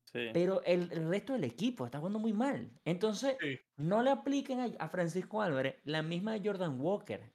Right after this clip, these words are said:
Speaker 2: que la Jordan Walker lo bajaron a triple A ni siquiera porque está jugando mal, es por el hecho de manipulación del arbitraje. No sean tampoco tan caretablas, que esto, esto es lo que digo con la vaina de los Oakland, es como querer joder por querer joder. O sea, dejen a Jordan Walker, que era de los mejorcitos de, de San Luis ahí, porque el equipo no servía.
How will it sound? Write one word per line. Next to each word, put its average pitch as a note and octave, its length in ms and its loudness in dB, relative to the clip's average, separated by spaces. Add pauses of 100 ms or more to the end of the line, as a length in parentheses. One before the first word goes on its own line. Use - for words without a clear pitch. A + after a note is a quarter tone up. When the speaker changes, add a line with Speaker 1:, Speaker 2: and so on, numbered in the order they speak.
(120)
Speaker 2:
que D#3 100 0
la D#3+ 240 0
Jordan E3 320 0
Walker E3 240 -2
lo A3 120 -2
bajaron G3+ 200 -2
a A3 80 -4
triple F3 280 -6
A F#3+ 40 -2
ni F#3+ 100 -4
siquiera F3 240 -4
porque F#3 120 -4
está E3+ 100 -4
jugando F3+ 220 0
mal, F#3 180 0
es E3+ 80 -2
por F3 120 -2
el E3+ 120 2
hecho E3 180 -6
de F#3+ 60 -2
manipulación D#3 580 -4
del E3+ 120 -2
arbitraje. C3+ 640 -4 (320)
No C#3 140 0
sean G#3+ 280 -2
tampoco G3 420 2
tan G#3+ 200 -6
caretablas, C#3 760 0
que C3+ 100 -4
esto, F3+ 160 -4 (140)
esto E3 220 -4
es - 20 2
lo A3+ 120 2
que E3 80 -2
digo F3+ 120 0
con G#3 140 -2
la E3+ 60 0
vaina D#3+ 120 -2
de F#3+ 60 -4
los D#3 80 -2
Oakland, E3+ 340 0
es B2 80 -4
como G#3+ 320 -2
querer E3+ 440 0
joder G#3+ 380 0
por G#3 200 -4
querer D#3+ 180 -2
joder. E3+ 440 0 (480)
O - 40 -18
sea, D3 100 2
dejen D#3 220 2
a A3 120 0
Jordan F3+ 320 0
Walker, D#3 340 -2
que - 100 -8
era D3+ 80 0
de F3+ 60 0
los G3+ 100 0
mejorcitos D#3 640 -2
de, B2+ 220 -2
de B2+ 280 -4
San C3 220 0
Luis D#3+ 160 0
ahí, G#3 260 0
porque F#3 220 -6
el D3+ 80 0
equipo D3+ 280 -6
no G#3 100 -2
servía. F3+ 600 0